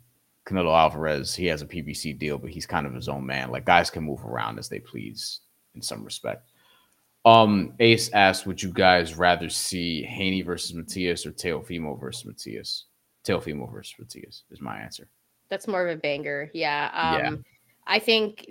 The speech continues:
Speaker 2: that would be more of an interesting fight. Um, Ace, um, just,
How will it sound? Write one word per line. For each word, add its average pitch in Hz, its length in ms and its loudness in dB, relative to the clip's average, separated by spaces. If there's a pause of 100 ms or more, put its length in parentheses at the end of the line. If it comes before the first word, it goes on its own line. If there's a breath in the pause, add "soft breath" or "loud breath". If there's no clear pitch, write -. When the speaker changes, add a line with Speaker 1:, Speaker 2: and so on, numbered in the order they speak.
Speaker 2:
that 180 180 6
would 190 140 2
be 185 160 -2
more 180 220 0
of 165 60 -2
an 170 80 -2
interesting 202 420 -4
fight. 208 400 4 (280 soft breath)
Um, 196 200 2
Ace, 262 500 6
um, 156 360 -2
just, - 280 -12